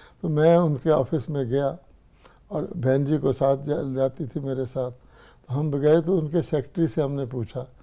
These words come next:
कि ऐसे ऐसे हमारी फ़ाइल आई है। उसने कहा, "जी अभी तक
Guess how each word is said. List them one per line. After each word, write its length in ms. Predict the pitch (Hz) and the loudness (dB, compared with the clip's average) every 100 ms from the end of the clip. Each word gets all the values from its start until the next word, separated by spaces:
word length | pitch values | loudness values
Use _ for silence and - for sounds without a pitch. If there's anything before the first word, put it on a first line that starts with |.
| _ - _ - | _ -20 _ -8
कि 60 | |
ऐसे 300 | 180 131 160 | -6 -6 -4
ऐसे 260 | 147 120 151 | -6 -4 -6
हमारी 360 | 127 127 127 123 | -4 -4 -4 -4
फ़ाइल 360 | 131 123 131 | -4 -2 -2
आई 180 | 120 147 | 0 0
है। 240 | 175 147 - - _ - - - _ - | 0 -2 -10 -20 _ -20 -20 -20 _ -12
उसने 260 | 160 156 | -6 -4
कहा, 160 | 143 143 | 0 0
"जी 120 | 165 | 2
अभी 220 | 160 135 | 2 0
तक 200 | 123 120 | -4 -6